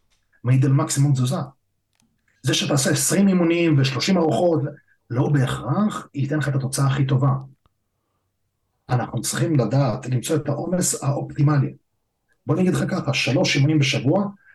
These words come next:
הם מצוינים כדי להתקדם. ארבע יהיה קצת יותר טוב.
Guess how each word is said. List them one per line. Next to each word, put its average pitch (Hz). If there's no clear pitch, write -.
הם 117
מצוינים 131
כדי 139
להתקדם. 139
ארבע 156
יהיה 147
קצת 196
יותר 170
טוב. 131